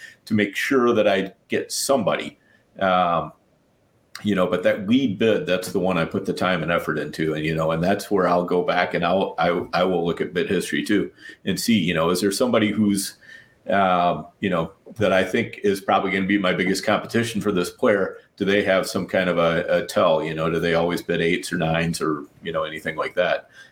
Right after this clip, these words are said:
Uh, it, and you can pick up a few things like that. And I think, um, also Nelson talking about, you know, going over those mental hurdles, uh,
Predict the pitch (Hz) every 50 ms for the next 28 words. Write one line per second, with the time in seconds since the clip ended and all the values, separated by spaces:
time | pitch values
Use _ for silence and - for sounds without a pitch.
0 | _ _ _ - 90 80 78 76 76 78 76 76 78 - - _ _ _ - -
1 | - 92 90 - - 98 92 90 85 78 - _ _ _ _ - 110 110 - 123
2 | 95 - - 135 - 117 107 - - 117 107 - 113 104 - - 98 95 90 78
3 | - 76 82 80 - 80 82 82 73 - - - - - - - _ - - 92
4 | 90 87 87 - - 104 85 - - - 95 87 87 87 85 85 82 76 - -
5 | 104 107 104 - 107 92 87 95 92 92 - - 92 - - 92 90 90 - 87
6 | 85 82 87 87 87 - 90 87 85 82 98 95 98 98 98 95 98 95 87 87
7 | 87 - - - 95 98 - 104 92 - 98 98 98 101 104 104 101 - - -
8 | - - 90 90 85 85 82 80 78